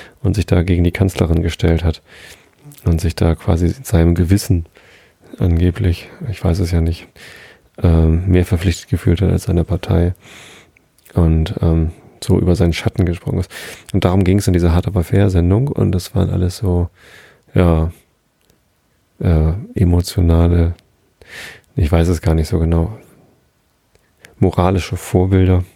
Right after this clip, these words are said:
Hm, vielleicht. Äh, vielleicht auch nicht. Und am Ende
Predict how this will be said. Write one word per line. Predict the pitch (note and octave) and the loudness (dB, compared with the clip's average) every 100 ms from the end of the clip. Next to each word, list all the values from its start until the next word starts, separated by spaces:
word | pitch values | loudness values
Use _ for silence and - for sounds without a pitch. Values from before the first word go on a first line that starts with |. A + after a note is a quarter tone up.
| _ _ _ _ - | _ _ _ _ -2
Hm, | G2 F2+ - - - - - _ | 0 0 -8 -20 -20 -20 -20 _
vielleicht. | - F#2 E2 E2 F2 - - _ _ _ - - - - _ - | -4 0 2 2 0 -4 -20 _ _ _ -20 -20 -20 -20 _ -4
Äh, | E2+ E2+ D2+ | 0 2 2
vielleicht | - F2+ | 0 0
auch | E2 | 2
nicht. | D#2 E2+ - _ _ _ _ _ _ _ _ - - - - - _ - | 0 -2 -8 _ _ _ _ _ _ _ _ -20 -18 -18 -20 -20 _ 0
Und | F2+ E2+ E2+ E2+ E2+ - | 2 4 4 2 0 -2
am | F2 - | -2 0
Ende | F#2+ B2 C3+ A#2+ | 2 4 4 0